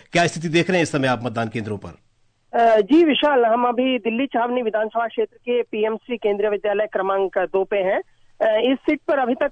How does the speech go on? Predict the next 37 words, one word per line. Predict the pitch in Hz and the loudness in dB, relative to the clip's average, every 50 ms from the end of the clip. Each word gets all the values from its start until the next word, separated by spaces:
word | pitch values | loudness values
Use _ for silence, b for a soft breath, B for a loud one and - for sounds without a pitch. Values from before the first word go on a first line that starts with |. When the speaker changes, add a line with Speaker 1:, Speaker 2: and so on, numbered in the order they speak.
| - 302 | -2 -2
Speaker 2:
पैंतालीस | 254 240 220 - - 220 214 - 226 226 233 277 269 | -2 -2 -2 -2 -2 -2 -2 0 -2 -2 0 -2 -2
दशमलव | 254 226 226 214 254 247 240 247 247 - | -2 -4 -4 -2 -2 -2 -2 -2 -2 -2
नौ | 226 214 220 226 240 | -2 -2 0 -2 -2
शून्य, | 233 - - 240 247 254 247 247 233 214 - | -4 -4 -4 -2 -2 0 0 0 -2 -2 -2
करीबन | 226 214 220 226 233 233 233 | -2 -2 -2 -2 -2 -4 -4
छियालीस | - - 214 202 233 269 - | -4 -4 -2 -2 -2 -4 -4
प्रतिशत | - - - 247 - 240 233 - 214 | -6 -8 -8 -6 -6 -6 -6 -4 -4
मतदान | 202 - - 214 208 214 202 | -6 -4 -2 -4 -2 -4 -4
की | 202 214 | -6 -8
सूचना | - - 196 - - 220 220 | -6 -4 -6 -4 -2 -2 -2
है | 220 214 233 311 392 b b b b b b b b - | 0 0 0 -2 -4 b b b b b b b b 0
और, | 233 247 254 269 262 254 | 2 2 4 4 4 4
अ, | 254 262 262 254 254 247 | 2 2 2 2 2 2
लोगों | 240 240 240 247 285 311 | 4 4 4 4 4 4
का | 302 - 311 | 4 2 0
तांता | 294 - 220 220 220 - 285 | 2 2 0 0 0 2 2
लगा | 277 262 240 240 240 | 2 2 2 2 2
हुआ | 247 233 240 233 226 | 2 2 2 2 2
है | 233 240 233 | 2 2 2
यहाँ | 226 214 220 226 226 226 | 2 2 2 0 0 0
मतदान | 208 190 180 208 196 202 208 | 0 -2 0 0 0 0 2
देने, | 190 196 190 196 196 196 | 2 2 2 2 2 0
अ, | 190 - - 190 185 185 180 180 175 170 | -2 -6 -6 -4 -2 0 0 0 0 -2
देने | 170 - 190 185 202 196 | -2 -2 -2 -2 -2 -2
के | - 202 | -2 -4
लिए | 196 220 247 254 247 | -4 -4 -4 -4 -2
और, | 240 220 214 220 208 208 | -2 -2 -2 -2 -2 -2
अ, | 208 196 196 190 190 | -2 -2 -2 -2 -4
लोगों | 196 202 214 202 240 247 | -4 -4 -4 -2 -2 -4
में | 254 240 | -4 -4
काफी | 240 202 196 - 247 | -4 -4 -4 -4 -4
उत्साह | 220 196 - - 220 214 220 | -4 -4 -4 -4 -6 -4 -4
भी | 240 | -4
देखा | - 208 190 - 208 | -4 -6 -4 -4 -4
जा | 214 214 208 | -2 -2 -2
रहा | 208 214 208 214 220 | -2 -2 -2 -2 -2
है | 226 254 302 | -2 -4 -4